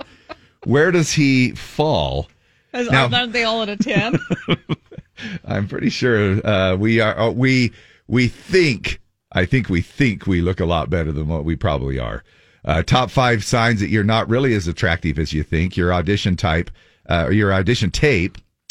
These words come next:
Speaker 2: for America's Next Top Model was a huge hit with the producers of America's Funniest Videos.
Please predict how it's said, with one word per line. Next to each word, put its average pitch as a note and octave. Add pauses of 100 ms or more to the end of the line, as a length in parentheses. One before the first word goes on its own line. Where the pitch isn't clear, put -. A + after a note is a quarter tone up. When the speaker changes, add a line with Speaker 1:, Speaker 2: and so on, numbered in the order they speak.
(100)
Speaker 2:
for G2
America's G2+
Next G2
Top E2+
Model G2 (400)
was E2
a D2+
huge C#3+
hit D2
with D2+
the -
producers D2 (480)
of G#2+
America's E2+
Funniest A#1
Videos. C2+